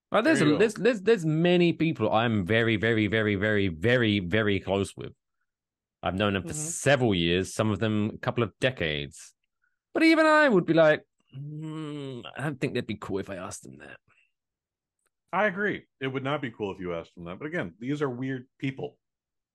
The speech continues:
Speaker 1: Very weird people.
Speaker 2: And
Speaker 1: Very
Speaker 2: guess what? Someone went, "Yeah, sure, Louis C K. You wanna masturbate in front of me? It's gonna take, like, fifteen seconds.
Speaker 1: Yes.
Speaker 2: Look,
Speaker 1: Okay.
Speaker 2: look at that in fifteen seconds. It'll be fine." "Oh, you're doing the
Speaker 1: Ooh.
Speaker 2: plant?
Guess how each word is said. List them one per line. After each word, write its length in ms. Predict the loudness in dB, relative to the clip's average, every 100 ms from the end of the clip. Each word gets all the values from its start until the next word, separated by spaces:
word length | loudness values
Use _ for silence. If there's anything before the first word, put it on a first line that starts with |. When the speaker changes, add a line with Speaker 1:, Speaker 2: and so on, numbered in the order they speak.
| _ _ _ _ _ -20
Speaker 1:
Very 160 | -18 -16
weird 200 | -16 -16
people. 280 | -20 -20 -10
Speaker 2:
And 160 | -8 -4
Speaker 1:
Very 240 | -2 -2 -4 _
Speaker 2:
guess 80 | -8
what? 260 | -4 -4 -6
Someone 320 | -6 -2 -2
went, 220 | -2 -4 -8 _
"Yeah, 160 | -6 -6
sure, 240 | -6 -6
Louis 260 | -6 -6 -10
C 240 | -10 -12 -10 -4
K. 380 | -4 -2 -4 -6 _ -20 _ _ _ -10
You 100 | -6
wanna 240 | -4 -2
masturbate 420 | -2 -4 -6 -8 -8
in 100 | -8
front 200 | -8 -6
of 60 |
me? 100 | -8
It's 100 | -10 _ _ _ _ _ _ _ _ _ _ _ _ -12
gonna 120 | -8
take, 180 | -8 -6
like, 140 | -8
fifteen 320 | -8 -10 -10 -12
seconds. 460 | -10 -10 -10 -12
Speaker 1:
Yes. 400 | -6 -6 -6 -10 -6
Speaker 2:
Look, 220 | -2 -2
Speaker 1:
Okay. 240 | -2 -2 0
Speaker 2:
look 100 | -2
at 60 |
that 120 | -4 -6
in 120 | -10
fifteen 340 | -20 -20 -20
seconds. 220 | _ _ _
It'll 100 | -12
be 80 | -10
fine." 260 | -12 -18 -20 _ _ _ -12
"Oh, 100 | -6
you're 160 | -2
doing 180 | 2 2
the 80 | 0
Speaker 1:
Ooh. 40 |
Speaker 2:
plant? 340 | 0 0 -2